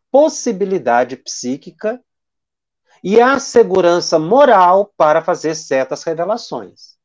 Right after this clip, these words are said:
Você pode chamá-lo de médiuns proféticos. Lembrando que o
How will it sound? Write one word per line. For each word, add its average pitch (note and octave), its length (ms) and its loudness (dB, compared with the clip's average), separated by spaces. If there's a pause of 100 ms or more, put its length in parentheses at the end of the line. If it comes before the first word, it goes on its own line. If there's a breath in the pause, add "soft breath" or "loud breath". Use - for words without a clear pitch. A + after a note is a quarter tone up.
(100)
Você - 220 -14
pode A2+ 280 -6
chamá-lo C3+ 420 -8
de D3 120 -14
médiuns C3 480 -8
proféticos. - 960 -8 (1300 soft breath)
Lembrando B3 520 2
que A#3+ 140 -2
o A3+ 160 0